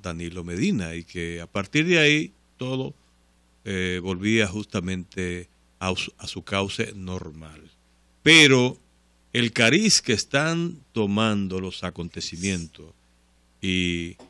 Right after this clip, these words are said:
los niveles de confrontación pública que se están dando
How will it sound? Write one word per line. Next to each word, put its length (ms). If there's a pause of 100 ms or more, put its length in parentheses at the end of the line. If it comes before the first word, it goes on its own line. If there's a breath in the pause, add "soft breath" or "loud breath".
(300)
los 260
niveles 360
de 100
confrontación 840
pública 640 (500)
que 80
se 140
están 320
dando 680